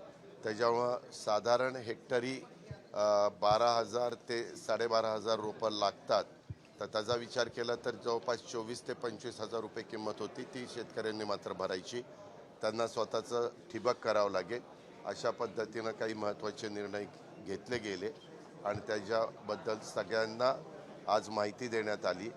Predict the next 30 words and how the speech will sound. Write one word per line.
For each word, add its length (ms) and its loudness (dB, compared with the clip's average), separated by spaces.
अर्थात 300 2
कुठले 360 -4
पाच 300 4
हजार 280 4
शेतकरी, 420 -2
तर 180 -2
जे 180 0
फर्स्ट 400 2
कम 140 0
फर्स्ट 340 0
येतील 400 0
त्या 100 8
पाच 320 6
हजार 320 2
शेतकऱ्यांना 520 0
हा 100 2
बेनिफिट 480 -6
दिला 240 -2
जाईल. 260 -2
यदाकदाचित 1040 8
महाराष्ट्रातल्या 800 4
काही 340 2
भागातल्या 680 4
शेतकरी 540 -2
पाच 360 4
हजार 280 2
पेक्षा 380 -4
जास्त 420 0
वर 220 -2
आले, 360 0